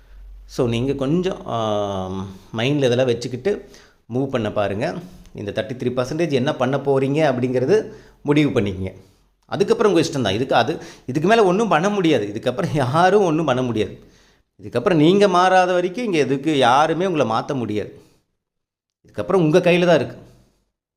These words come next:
இனிமேல் நீங்க வாங்க, வாங்கன்னு சொல்றதுக்கு இங்க நேரங்கள் கிடையாது. வந்தவங்களை பார்க்கறதுக்கு மட்டும்தான் இங்க நேரங்கள் இருக்கு. வாங்க, வாங்கன்னு சொன்னாலுமே, அதுக்கு, அ-, அதுக்கப்புறமும் இப்ப ஒண்ணும் இல்ல, இப்ப நைன்டி டேஸ் பிளான் நம்ம போட்டு கொண்டு போயிட்டுருக்கோம்.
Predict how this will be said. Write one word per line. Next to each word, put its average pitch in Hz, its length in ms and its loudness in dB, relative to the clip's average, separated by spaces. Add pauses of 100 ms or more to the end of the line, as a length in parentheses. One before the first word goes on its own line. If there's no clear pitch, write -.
(1160)
இனிமேல் 160 420 4
நீங்க 170 180 2
வாங்க, 156 320 2
வாங்கன்னு 147 320 -2
சொல்றதுக்கு 131 440 -4
இங்க 139 160 -2
நேரங்கள் 135 520 -2
கிடையாது. 104 440 -2 (720)
வந்தவங்களை 151 520 2
பார்க்கறதுக்கு 123 560 -2
மட்டும்தான் 123 400 -2
இங்க 117 140 0
நேரங்கள் 117 280 -2
இருக்கு. 104 500 -8 (300)
வாங்க, 151 320 2
வாங்கன்னு 147 300 0
சொன்னாலுமே, 147 520 0
அதுக்கு, 180 460 2
அ-, 147 120 -2 (100)
அதுக்கப்புறமும் 220 720 2
இப்ப 165 180 0
ஒண்ணும் 185 160 2
இல்ல, 190 120 4
இப்ப 175 140 2
நைன்டி 160 260 2
டேஸ் 156 220 2
பிளான் 160 140 2
நம்ம 165 260 0
போட்டு 156 320 -2
கொண்டு 135 200 -2
போயிட்டுருக்கோம். 110 500 -4